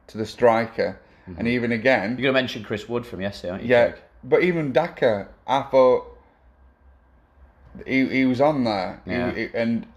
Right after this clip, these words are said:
Speaker 1: I don't understand. I thought at the start of the season, I know we're only a few games in already,
Speaker 2: Mm-hmm.
Speaker 1: but it seemed to me at the first couple of games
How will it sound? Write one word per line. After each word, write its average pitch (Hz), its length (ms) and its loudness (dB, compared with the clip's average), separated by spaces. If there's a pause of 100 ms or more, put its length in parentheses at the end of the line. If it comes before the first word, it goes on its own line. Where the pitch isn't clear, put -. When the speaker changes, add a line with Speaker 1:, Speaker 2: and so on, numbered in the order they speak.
(100)
Speaker 1:
I 113 100 -4
don't 131 260 4
understand. 123 440 -2
I 117 100 -4
thought 135 320 -2
at - 240 -20
the 120 80 -10
start 156 260 4
of 147 60 -10
the 135 60 -8
season, 127 580 -4 (280)
I 107 60 -6
know 127 140 2
we're 123 120 2
only 120 140 0
a 110 40 -4
few 113 200 -4
games 110 340 -4
in 107 200 -2
already, 113 460 0
Speaker 2:
Mm-hmm. - 100 -12 (280)
Speaker 1:
but 117 140 2
it - 160 -4
seemed 135 280 -2
to 120 80 -10
me 123 120 -2
at - 60 -6
the 104 80 -10
first 143 400 0
couple 123 200 -2
of 110 80 0
games 104 340 -4